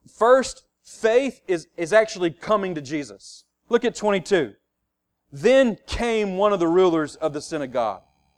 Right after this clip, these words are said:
Faith begins by coming to Jesus. It's not staying where you are. It's not saying, "Hey, I, I'm, I'm just gonna stay here, and if Jesus comes to me,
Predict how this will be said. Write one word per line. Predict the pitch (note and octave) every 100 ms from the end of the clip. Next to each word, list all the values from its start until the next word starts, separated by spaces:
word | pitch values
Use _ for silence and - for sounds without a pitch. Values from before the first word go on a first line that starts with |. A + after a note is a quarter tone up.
| _ _ _ _ _
Faith | - B3 C4+ -
begins | E3+ A3+ A3+
by | E3+ G3
coming | F#3+ A3+ B3 A#3+
to | F3+
Jesus. | D3 F3 C#3 D3+
It's | F3+ G3
not | A#3+ G3+ - -
staying | - A3+ A#3+ A#3
where | A3+
you | G#3+ F3+
are. | D#3+ F#3+ A#3 B3+ - _ _ _ _ _ G#3
It's | F#3
not | G#3+ A#3+ F#3+
saying, | - A#3+ A#3 G3+ - -
"Hey, | G#3
I, | F#3 G3+ - _ _ _
I'm, | G3+ G#3+ - _ _ _
I'm | G3+
just | B3+ -
gonna | A3+
stay | - - G#3+ G#3
here, | F#3+ G#3 F3+
and | F3 F3
if | C#3+
Jesus | G#3 A3 G#3
comes | - G#3 A3 -
to | G3+
me, | F#3 G#3+ A3+